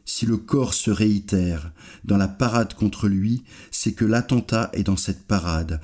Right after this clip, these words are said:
dans la mort même. Je l'éprouverai. Là cesse la rigueur.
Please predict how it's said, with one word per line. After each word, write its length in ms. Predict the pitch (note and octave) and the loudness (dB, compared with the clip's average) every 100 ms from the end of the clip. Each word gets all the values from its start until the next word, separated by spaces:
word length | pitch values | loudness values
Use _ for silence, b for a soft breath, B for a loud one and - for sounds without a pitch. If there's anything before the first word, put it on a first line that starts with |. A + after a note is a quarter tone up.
| B B | B B
dans 140 | C3 B2+ | 2 4
la 100 | B2 | 4
mort 320 | B2+ A#2+ G2+ | 4 2 2
même. 480 | G#2 G2+ F2+ E2 D2 _ b b b | 2 2 2 -2 -6 _ b b b
Je 140 | - | -8
l'éprouverai. 800 | D#2+ E2+ - - D#2 D2 D2 C2+ C#2+ _ _ _ _ _ _ _ _ _ _ _ F#2+ | -4 -4 -6 -10 -8 -8 -8 -10 -14 _ _ _ _ _ _ _ _ _ _ _ -4
Là 180 | F#2 | -2
cesse 380 | G2 - F2+ - | -2 -2 -4 -4
la 80 | F2 | -4
rigueur. 580 | E2 E2 E2 C#2+ C#2 | -4 -4 -4 -6 -10